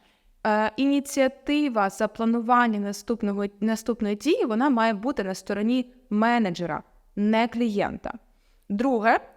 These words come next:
це відповідальність за, е, результат також на менеджері. Тобто, е, фактично, наша задача,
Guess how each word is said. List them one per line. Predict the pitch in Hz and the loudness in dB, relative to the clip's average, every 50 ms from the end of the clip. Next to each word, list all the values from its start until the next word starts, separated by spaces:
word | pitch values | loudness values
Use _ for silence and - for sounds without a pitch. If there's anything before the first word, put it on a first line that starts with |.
| _ _ | _ _
це | - - - 247 285 311 269 - 214 | -10 -2 2 2 4 4 2 0 -2
відповідальність | 208 247 - - 254 240 262 233 220 262 262 240 214 190 180 175 175 - - - - - | -4 -6 -2 -2 -2 -2 0 2 4 4 4 4 4 0 -2 -6 -8 -10 -14 -20 -14 -12
за, | 202 185 - 226 220 220 214 214 196 185 - - - - 190 185 185 185 185 185 180 - | -10 -8 -2 2 2 4 4 4 2 2 0 -2 -4 -4 -2 -2 0 0 0 -2 -2 -4
е, | - 202 | -2 -2
результат | 214 214 214 220 214 208 - 247 320 539 - - - - _ _ _ _ _ | -2 -2 -2 -4 -6 -2 0 2 2 2 0 -4 -12 -20 _ _ _ _ _
також | - 233 226 - - - 277 277 269 262 277 - - - - | -4 -4 -4 -4 -4 0 2 4 4 2 0 -4 -10 -12 -6
на | - 202 208 214 | -4 -2 0 2
менеджері. | 214 220 196 180 180 170 175 180 165 - - - | 2 2 2 0 0 -4 -6 -6 -8 -8 -4 -4
Тобто, | 226 240 - - 220 208 - - - - - _ - 214 | -4 -2 0 -2 -2 -2 -4 -8 -20 -20 -20 _ -4 -2
е, | 208 214 | -2 -2
фактично, | 208 262 247 - - 381 403 - - - 269 - - | -2 -4 -4 0 0 0 0 0 0 0 0 0 0
наша | 208 233 254 277 285 285 - 262 233 | 0 2 4 4 2 2 0 -4 -4
задача, | 202 220 220 202 208 220 330 539 539 - - 285 214 202 | -2 -4 -4 -2 0 0 0 0 -2 -2 -2 -2 -2 -4